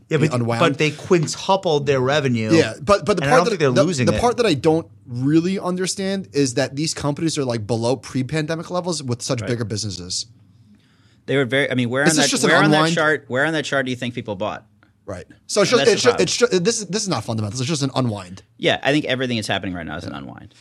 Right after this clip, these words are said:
Speaker 3: I
Speaker 2: So
Speaker 3: mean
Speaker 2: by that logic, like, are we gonna see, like, and I'm not commenting on Zoom, it still might be expensive, who knows? But so, like, there's gonna be some, like, fabulous buying opportunities.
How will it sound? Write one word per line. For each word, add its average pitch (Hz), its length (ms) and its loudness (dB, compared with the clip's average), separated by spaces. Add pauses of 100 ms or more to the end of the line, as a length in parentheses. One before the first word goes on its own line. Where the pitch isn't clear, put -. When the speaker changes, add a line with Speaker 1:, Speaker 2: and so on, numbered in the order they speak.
Speaker 3:
I - 60 -2
Speaker 2:
So 185 340 6
Speaker 3:
mean - 80 -2 (120)
Speaker 2:
by 156 280 4
that 160 320 0 (140)
logic, 131 500 0
like, 120 400 -2 (300)
are 160 180 8
we 151 300 6
gonna 147 240 0
see, 139 360 0
like, 120 220 -2
and 160 80 -2
I'm 165 100 0
not 143 200 0
commenting 117 320 -2
on 110 60 -2
Zoom, 104 140 -4
it 101 40 -6
still - 160 -4
might 110 100 -4
be 107 60 -6
expensive, 101 340 -8
who 123 100 -4
knows? 104 220 -6
But - 160 -6
so, 160 200 -4
like, 131 180 -2
there's 214 240 4
gonna 165 60 0
be 143 40 2
some, 135 200 -4
like, 113 140 -8
fabulous 120 520 -8
buying 101 240 -10
opportunities. 113 280 0